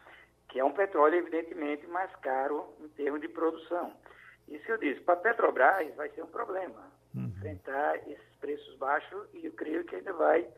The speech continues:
Speaker 1: demorar essa recuperação de preços, né? Agora, por ponto de vista da economia geral, ter uma energia mais barata, não só, a, a, ontem a gente viu o preço da gasolina, hoje na refinaria tá noventa centavos,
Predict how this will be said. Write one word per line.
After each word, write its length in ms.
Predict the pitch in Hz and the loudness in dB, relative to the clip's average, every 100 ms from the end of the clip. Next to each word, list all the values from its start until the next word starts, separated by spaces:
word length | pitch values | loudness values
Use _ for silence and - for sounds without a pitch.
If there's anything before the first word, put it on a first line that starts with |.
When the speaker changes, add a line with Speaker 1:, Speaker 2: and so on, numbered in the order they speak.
| - - - _ | -20 -20 -20 _
Speaker 1:
demorar 460 | 131 151 175 151 156 | -2 4 6 6 6
essa 140 | 165 | 4
recuperação 600 | 170 165 170 151 151 165 | 0 2 4 4 2 -6
de 60 | - | -6
preços, 580 | 151 143 120 - - - | 0 2 0 -4 -20 -20
né? 320 | 110 139 - - - - _ | -16 -14 -16 -18 -20 -20 _
Agora, 580 | - 147 135 135 131 135 | -2 0 2 6 6 6
por 340 | 135 185 202 | 2 -6 -6
ponto 240 | 196 202 180 | -6 -8 -8
de 100 | 139 | -8
vista 260 | 120 131 | -8 -8
da 80 | 147 | -6
economia 560 | 151 151 143 127 131 135 | -4 -6 -10 -8 -8 -6
geral, 580 | - 165 165 277 339 330 - | -2 2 2 0 -6 -8 -6
ter 100 | 143 | -4
uma 160 | 143 | -4
energia 380 | 143 143 139 139 | -6 -8 -6 -6
mais 200 | 127 123 | -4 -2
barata, 540 | - 151 139 156 - - - - - - | 2 2 4 2 -2 -12 -20 -20 -20 -10
não 240 | 220 - | -8 -6
só, 460 | - 156 127 110 - | -2 2 2 0 -2
a, 80 | 123 | -2
a, 380 | 123 143 143 - | 0 -2 -2 0
ontem 260 | 170 202 | 0 0
a 40 | 214 | -4
gente 140 | 208 | -4
viu 160 | 180 175 | -6 -6
o 20 | |
preço 240 | - 147 | -6 -4
da 100 | 160 | -2
gasolina, 540 | 165 175 170 175 190 165 | 0 0 0 -4 -2 0
hoje 240 | 190 202 | 2 0
na 80 | 160 | 0
refinaria 640 | 151 - 156 147 185 185 - - - _ _ | -2 -2 -2 -2 -2 -4 -6 -20 -20 _ _
tá 160 | 143 151 | 2 4
noventa 420 | 170 147 180 185 | 2 0 -2 -2
centavos, 680 | 214 208 - 160 - - | -4 -2 6 8 6 0